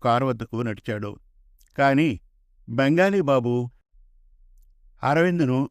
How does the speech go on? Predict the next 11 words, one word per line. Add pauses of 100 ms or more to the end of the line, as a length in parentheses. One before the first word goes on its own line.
అడ్డుకున్నాడు. (640)
"నా
భార్యకు
తెలివి
వచ్చేంత
వరకు
నువ్వు
ఇక్కడి
నుంచి
కదలడానికి
వీల్లేదు,"